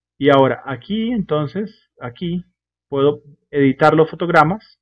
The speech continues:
para ver los fotogramas en donde están. Vean, en el minuto cinco, diez, quince y en el veinticinco, si lo quiero borrar, si lo quiero editar. Y le doy guardar y cuando ya termine, le doy acá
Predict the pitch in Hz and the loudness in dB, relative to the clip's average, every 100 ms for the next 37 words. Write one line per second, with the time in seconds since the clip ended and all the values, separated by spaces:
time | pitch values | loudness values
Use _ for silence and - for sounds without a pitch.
0 | _ - 127 120 127 147 - 139 123 120 | _ -8 -4 -2 0 -2 -2 -6 -4 -4
1 | 135 127 113 117 - 113 104 101 131 143 | -6 -8 -10 -12 -14 -14 -14 -16 -14 -12
2 | 135 135 135 160 180 170 139 135 - 147 | -10 -12 -12 -10 -10 -8 -8 -8 -12 -20
3 | 139 - 180 _ _ _ _ _ _ _ | -20 -18 -20 _ _ _ _ _ _ _
4 | 139 123 120 120 117 113 185 180 175 156 | -10 -8 -6 -8 -10 -8 -4 -4 -6 -10
5 | 127 113 135 131 120 143 170 165 160 - | -10 -8 -6 -4 0 4 6 4 2 -8
6 | 123 113 127 127 123 113 160 170 160 170 | -14 -12 -10 -8 -8 -8 -4 0 0 -2
7 | - _ _ _ _ _ _ _ _ _ | -12 _ _ _ _ _ _ _ _ _
8 | _ _ _ 131 131 131 143 156 170 175 | _ _ _ -4 -2 2 4 4 4 2
9 | 180 151 131 123 131 131 170 175 147 170 | 0 -10 -8 -6 -6 -4 -2 -2 -2 -4
10 | - _ _ _ _ 123 120 131 - 120 | -8 _ _ _ _ -8 -6 -6 -10 -14
11 | - 226 240 | -4 -4 -6